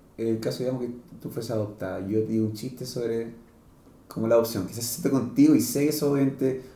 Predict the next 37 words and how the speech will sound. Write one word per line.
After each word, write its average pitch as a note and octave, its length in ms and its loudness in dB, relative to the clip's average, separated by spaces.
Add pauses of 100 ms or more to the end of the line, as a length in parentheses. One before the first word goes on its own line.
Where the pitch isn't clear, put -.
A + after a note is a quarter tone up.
puta, A2 180 0
no A2 120 4
es A2+ 80 -2
buen-, A2+ 300 -4
no A2+ 100 -2
es A#2+ 60 -6
bueno A#2+ 160 -2
que A#2+ 60 0
lo C3+ 60 4
haga, G2 280 2
pero A2 100 -2
si A2 60 -2
está-, A2 160 -2
somos B2 400 -4
doce C3+ 220 2
personas A#2+ 380 -6
y A#2+ 80 -6
hay B2 120 -2
como B2 160 -2
algo B2 140 0
chistoso C3 400 -6
ahí, C#3+ 280 0 (720)
y G#2+ 200 -2 (460)
me G#2 200 2
arri-, G#2+ 160 2
me A2 120 2
arriesgo D#3 320 4
de C3 100 2
que B2 80 0
te A#2 80 2
ofenda, B2+ 460 -2
pero C3+ 160 -2
también C#3 120 0
tiene C#3+ 120 -4
que C#3+ 80 -4
ser D3 160 -2
como B2+ 560 -2